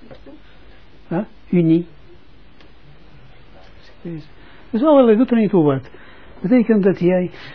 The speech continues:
Wat betekent dat? Eh, vereniging. Zeg je dat? Ja, eenheid.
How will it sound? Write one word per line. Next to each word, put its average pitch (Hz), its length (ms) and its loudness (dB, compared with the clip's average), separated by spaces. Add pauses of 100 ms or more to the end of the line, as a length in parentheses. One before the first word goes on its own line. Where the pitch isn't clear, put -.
Wat 196 180 0
betekent 165 380 0
dat? 127 260 -10 (880)
Eh, 143 600 -2
vereniging. 165 760 -2 (840)
Zeg 151 200 -16
je 147 60 -8
dat? 135 260 -14 (1080)
Ja, 160 120 -12
eenheid. 156 640 0